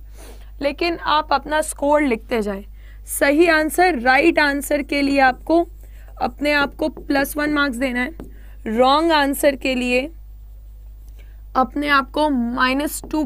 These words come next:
पॉइंट फ़ाइव मार्क्स देना है। देखिए, यहाँ पे I am doing minus two point five, लेकिन सीडीएस में you know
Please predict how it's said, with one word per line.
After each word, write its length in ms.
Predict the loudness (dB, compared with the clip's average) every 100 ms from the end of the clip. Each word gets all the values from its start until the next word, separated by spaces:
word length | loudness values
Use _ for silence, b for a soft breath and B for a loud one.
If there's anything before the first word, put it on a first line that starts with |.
| 0
पॉइंट 240 | -2 -2
फ़ाइव 340 | -2 0 0 -2
मार्क्स 220 | -2 -2
देना 180 | -4 -4
है। 60 | 0
देखिए, 300 | 0 2 0
यहाँ 340 | 2 0 0
पे 120 | -2
I 80 | -2
am 80 | -2 -4
doing 180 | -4 -2
minus 260 | -2 -2 -4
two 140 | -6 -4
point 200 | -4 0
five, 200 | 2 0 -4 b b b b
लेकिन 340 | -2 0 0 -6
सीडीएस 760 | -8 -4 -2 0 2 0 0
में 240 | -2 -2 -6 b b -4
you 140 | -2
know 380 | 0 4 4 2